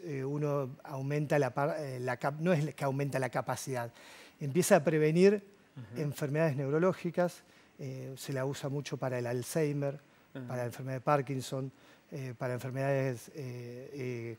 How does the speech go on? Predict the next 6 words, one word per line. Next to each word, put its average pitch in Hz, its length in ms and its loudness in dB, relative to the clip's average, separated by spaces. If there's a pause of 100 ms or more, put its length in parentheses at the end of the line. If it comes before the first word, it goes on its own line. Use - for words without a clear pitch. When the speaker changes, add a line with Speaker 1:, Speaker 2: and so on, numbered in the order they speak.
Speaker 1:
cardiovasculares. 139 1000 0 (300)
Speaker 2:
Ajá. 131 160 -14
Speaker 1:
También 143 280 -2
está 143 240 0
tratada 147 460 0
para, 131 280 -4